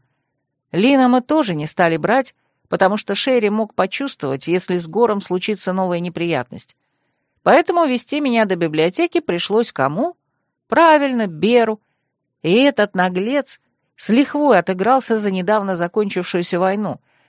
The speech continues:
после которой я за его мерзкую щекотку злорадно съела последнее оставшееся в доме пирожное. Будучи страшно обиженным на такую подлость,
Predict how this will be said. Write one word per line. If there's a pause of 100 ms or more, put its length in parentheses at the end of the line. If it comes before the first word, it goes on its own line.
(120)
после
которой
я
за
его
мерзкую
щекотку (360)
злорадно
съела
последнее
оставшееся
в
доме
пирожное. (720)
Будучи
страшно
обиженным
на
такую
подлость,